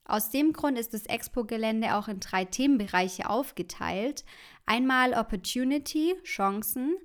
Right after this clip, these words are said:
dann Mobility, Mobilität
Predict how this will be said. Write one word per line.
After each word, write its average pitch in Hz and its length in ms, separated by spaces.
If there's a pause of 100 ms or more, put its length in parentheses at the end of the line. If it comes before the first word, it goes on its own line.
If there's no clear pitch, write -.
(320)
dann 214 360
Mobility, 277 800 (100)
Mobilität 208 880